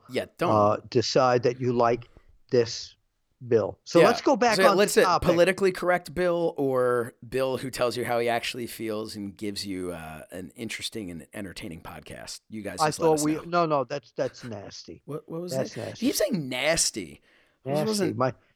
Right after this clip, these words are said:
Speaker 2: my
Speaker 1: what
Speaker 2: son
Speaker 1: is
Speaker 2: hates that word, but you, you, you're saying that none of our other ones were interesting
Speaker 1: No,
Speaker 2: and, uh,
Speaker 1: no, I'm just saying that it's even,
Speaker 2: entertaining?
Speaker 1: I'm just saying it's more interesting and more entertaining when we get, when we get, you know, a little, little more personality.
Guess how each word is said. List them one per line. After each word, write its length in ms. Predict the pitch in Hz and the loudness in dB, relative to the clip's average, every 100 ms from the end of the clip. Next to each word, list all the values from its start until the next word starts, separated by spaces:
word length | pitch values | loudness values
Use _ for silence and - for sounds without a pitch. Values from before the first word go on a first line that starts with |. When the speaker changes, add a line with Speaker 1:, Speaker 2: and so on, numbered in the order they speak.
| _ _ | _ _
Speaker 2:
my 120 | 131 | -2
Speaker 1:
what 60 | 131 | 0
Speaker 2:
son 280 | 147 185 175 | 2 2 2
Speaker 1:
is 60 | |
Speaker 2:
hates 260 | 143 147 - | 0 0 0
that 240 | 147 120 | 2 2
word, 340 | 123 117 110 101 | 2 2 0 0
but 160 | 139 | -4
you, 80 | 147 - - _ | -4 -8 -16 _
you, 180 | 180 180 | 2 2
you're 260 | 160 170 156 | 2 -2 -4
saying 300 | - 220 208 | 0 2 4
that 160 | 180 | 2
none 200 | 147 165 | 4 2
of 120 | 180 | 4
our 240 | 175 160 147 | 4 4 4
other 180 | 151 170 | 0 0
ones 300 | 165 165 151 | 0 -2 -4
were 140 | 139 | -4
interesting 760 | 156 139 170 160 160 - 170 160 | -4 -4 2 2 2 -2 -2 2
Speaker 1:
No, 640 | 151 139 143 143 143 143 | 6 8 8 8 6 4
Speaker 2:
and, 80 | 131 | 0
uh, 40 | 120 120 | -6 0
Speaker 1:
no, 140 | 120 | 2
I'm 120 | 139 | 2
just 180 | 135 139 | -2 -2
saying 200 | - 139 | 0 2
that 140 | 139 127 | 2 2
it's 140 | 139 | -2
even, 180 | 139 123 | -2 0
Speaker 2:
entertaining? 260 | 139 165 214 | 2 0 0
Speaker 1:
I'm 120 | 156 | -2
just 180 | 147 151 | -2 -4
saying 180 | 160 147 | -4 -6
it's 140 | - | -8
more 540 | 117 120 127 151 226 196 | -10 -8 -4 0 0 -2
interesting 500 | 120 110 113 117 117 | -6 -8 -8 -8 -6
and 100 | 110 | -6
more 300 | 117 156 202 | -4 -4 -4
entertaining 600 | 123 107 123 92 104 104 | -6 -8 -12 -10 -8 -8
when 120 | 101 | -8
we 80 | 101 | -10
get, 300 | 101 104 - _ _ _ _ | -10 -12 -14 _ _ _ _
when 100 | - | -12
we 80 | 117 | -10
get, 240 | 113 123 - | -4 -6 -6
you 140 | 117 | -10
know, 100 | 117 | -8
a 40 | |
little, 260 | 120 135 147 | -6 -2 -2
little 240 | 156 147 - | -2 -6 -8
more 220 | 143 156 | -6 -6
personality. 1080 | - - 160 - 156 185 262 160 80 - | -6 -8 -6 -4 -4 -4 -2 -2 -4 -12